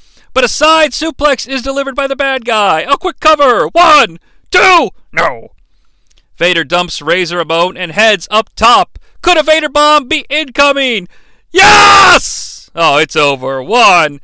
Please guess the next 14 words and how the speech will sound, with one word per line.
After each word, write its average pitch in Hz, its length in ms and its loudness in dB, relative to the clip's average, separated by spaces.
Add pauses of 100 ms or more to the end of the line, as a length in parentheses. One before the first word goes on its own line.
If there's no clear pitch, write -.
(280)
two, 285 400 -2
and 233 640 0 (300)
kick - 280 -4
out! 480 300 2 (260)
He 403 120 2
kicked 392 240 2
out! 392 280 4 (180)
He 403 180 4
kicked 381 320 2
out! 392 260 4 (140)
He 403 260 6
absolutely 392 520 4
kicked 427 260 2
out! 392 480 4